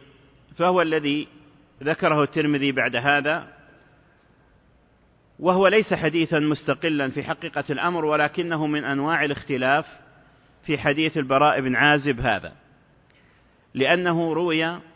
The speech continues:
على أربعة أوجه، فهناك من يرويه ويجعله عن البراء بن عازب، وهناك من يرويه ويجعله عن أسيد بن حضير، وهناك من يرويه ويجعله عن ذي الغرة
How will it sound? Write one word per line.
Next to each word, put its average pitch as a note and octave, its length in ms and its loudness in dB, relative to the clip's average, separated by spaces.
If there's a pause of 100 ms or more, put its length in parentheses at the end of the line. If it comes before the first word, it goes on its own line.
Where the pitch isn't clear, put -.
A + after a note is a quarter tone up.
(720)
على D3 220 2
أربعة D#3 520 2
أوجه، A2+ 380 -2 (920)
فهناك E3 400 2
من D#3 180 -2
يرويه D#3 380 -2
ويجعله C#3+ 600 -2
عن C#3+ 160 -2
البراء C3+ 420 0
بن B2 160 -6
عازب، G#2+ 320 -6 (1080)
وهناك D#3+ 400 0
من D#3 180 -2
يرويه D#3 300 0
ويجعله D3 680 2
عن D3 300 2 (120)
أسيد C#3+ 360 0
بن C3+ 160 0
حضير، A#2+ 340 -2 (880)
وهناك D#3 420 0
من D3+ 220 -2
يرويه D#3 640 -4 (240)
ويجعله C#3+ 920 -2
عن C#3 180 -2
ذي C3+ 80 0
الغرة C3+ 520 -2